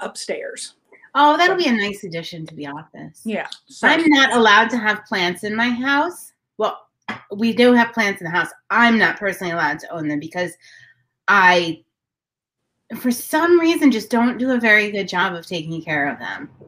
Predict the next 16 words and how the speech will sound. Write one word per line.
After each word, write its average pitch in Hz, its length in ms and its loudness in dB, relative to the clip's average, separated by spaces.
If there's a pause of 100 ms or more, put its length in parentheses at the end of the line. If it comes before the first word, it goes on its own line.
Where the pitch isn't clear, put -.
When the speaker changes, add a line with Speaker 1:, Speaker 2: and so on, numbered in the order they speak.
(200)
Speaker 1:
Hmm. 381 200 -6 (360)
Speaker 2:
I 180 40 -4
do 180 160 -2
not 196 220 4
have 233 120 0
a 208 60 0
green 190 300 -4
thumb, 185 340 0
which 233 200 0
is 185 180 -6 (320)
hilarious 180 840 4
since 175 280 2
I 165 100 2
was 165 160 -2
an 165 80 -2
environmental 156 600 0